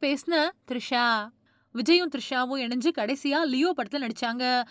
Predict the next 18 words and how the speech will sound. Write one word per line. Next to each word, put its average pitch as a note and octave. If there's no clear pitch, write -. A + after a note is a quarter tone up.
அதுக்கு A3+
பின்னாடி E4
கோட் C#4+
படத்துல C#4
ஒரு D4+
பாட்டுக்கு C#4
டான்ஸ் A#3
ஆடினாங்க. A3+
ஜோடியா D4
நடிச்சாலும் C4+
ஆடினாலும் D4+
ரெண்டு C4+
பேருக்குமான D#4+
கெமிஸ்ட்ரி D4+
பக்காவா D4+
இருக்குது C4
அப்படின்னு D4+
ரசிகர்கள் D#4